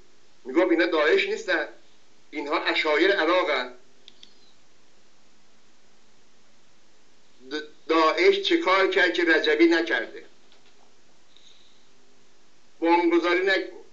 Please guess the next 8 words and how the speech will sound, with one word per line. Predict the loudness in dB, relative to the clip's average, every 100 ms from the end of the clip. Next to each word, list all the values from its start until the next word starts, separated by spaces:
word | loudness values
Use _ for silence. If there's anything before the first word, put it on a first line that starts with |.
| -20 -20 -4
نکرده | -2 0 0 0 -2
که | -4
کرده، | -2 -4 -6 -14 -16 -20 -20 -20 -20 -20 -20 -20 -20 -20 -20 -2
ترور | 2 2 2 2
نکرده | 2 2 0 0
که | 0
کرده. | 0 -2 -4 -8 -10 -16 -20 -20 -20 -20 -20 -20 -20 -20 -20 -20 -20 -20 -20 -20 -18 -18 -18 -10
من | 0 2 2